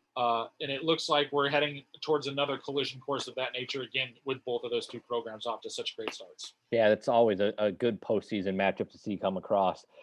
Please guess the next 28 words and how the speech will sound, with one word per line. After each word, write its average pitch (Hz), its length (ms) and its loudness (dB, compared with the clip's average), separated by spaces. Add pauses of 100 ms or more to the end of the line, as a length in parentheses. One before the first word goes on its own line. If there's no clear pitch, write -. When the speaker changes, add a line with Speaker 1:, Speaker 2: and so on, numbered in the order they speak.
(160)
Speaker 2:
Um, 107 200 4
I 107 120 4
just 127 180 4
noticed 120 420 6
that 110 240 4
I 110 120 0
skipped 156 340 -2
over 127 240 6
one 113 220 0
thing 117 180 -2
on 107 140 0
my 98 100 2
list 110 220 2
I 101 40 -2
think 104 200 -2
I 95 60 4
wanna 98 180 2
talk 110 240 0
about. 101 160 -2
That 110 100 4
was 101 120 0
the 113 60 -8
Duquesne 113 460 0
County, 110 340 -4
or 107 120 6
the 92 120 0
Duquesne 120 380 0
Conference. 104 540 -2